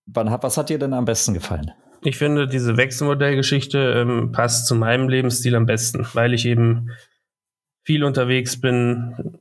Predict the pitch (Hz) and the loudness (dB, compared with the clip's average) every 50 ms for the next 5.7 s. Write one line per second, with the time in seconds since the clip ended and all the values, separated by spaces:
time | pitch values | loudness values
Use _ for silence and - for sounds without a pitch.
0 | _ _ _ - - - - 120 117 120 120 120 117 113 117 117 117 - - - | _ _ _ -20 -14 -6 -2 0 2 2 2 2 2 2 0 0 -2 -6 -10 -8
1 | - - 117 117 - 123 117 - - 120 113 117 117 117 113 - - 123 117 117 | -4 -2 -2 -2 0 0 0 0 2 0 0 0 0 0 0 0 0 0 0 2
2 | 120 120 120 120 120 117 117 120 127 123 120 120 120 117 113 117 120 123 123 - | 2 2 2 2 2 0 2 0 0 2 2 2 2 2 2 2 2 2 2 0
3 | - - 120 123 131 135 139 127 127 127 123 120 123 123 123 117 - - 123 120 | 0 0 0 0 2 2 2 2 2 2 2 2 2 2 0 0 0 0 2 2
4 | 110 107 113 110 - - 123 - - 120 120 120 123 127 131 131 131 131 123 123 | 2 0 -2 -4 -2 0 0 2 2 2 0 0 2 2 2 2 2 2 2 2
5 | 117 120 123 123 127 123 127 127 123 123 120 120 120 120 | 0 0 0 0 2 2 2 2 2 2 0 -2 -4 -6